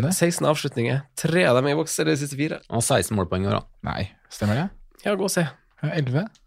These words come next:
Speaker 1: shots. Last four game weeks.
Speaker 2: Hva han har?
Speaker 1: Elleve skudd.
Speaker 2: Han har elleve skudd.
Speaker 1: Mm.
Speaker 2: Totalt eller i boks?
Speaker 1: Totalt.
Speaker 2: Hva er det jeg har sett på, da?
Speaker 1: Touch.
Speaker 2: Er det det?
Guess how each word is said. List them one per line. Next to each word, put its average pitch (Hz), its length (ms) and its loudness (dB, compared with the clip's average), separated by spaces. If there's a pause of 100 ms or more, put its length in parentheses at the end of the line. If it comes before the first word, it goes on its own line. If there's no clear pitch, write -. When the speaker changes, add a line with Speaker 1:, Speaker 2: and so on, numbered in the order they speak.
(600)
Speaker 1:
shots. - 420 -8 (1080)
Last 131 180 -2
four 123 140 -2
game 120 180 0
weeks. - 280 -4 (1800)
Speaker 2:
Hva 143 120 2
han 120 40 6
har? 117 160 2 (220)
Speaker 1:
Elleve 127 280 4
skudd. 147 300 0 (520)
Speaker 2:
Han 135 140 2
har - 100 -6
elleve 160 220 2
skudd. 131 300 0 (260)
Speaker 1:
Mm. 117 220 2 (280)
Speaker 2:
Totalt 131 320 2
eller 110 160 2
i 107 40 2
boks? - 260 -2 (640)
Speaker 1:
Totalt. 135 400 -2 (160)
Speaker 2:
Hva - 80 -12
er 262 80 -4
det 403 60 -4
jeg 294 80 -2
har - 80 -4
sett - 140 -6
på, 92 120 0
da? 110 80 0 (960)
Speaker 1:
Touch. - 380 2 (680)
Speaker 2:
Er 151 160 4
det 151 80 8
det? 196 120 8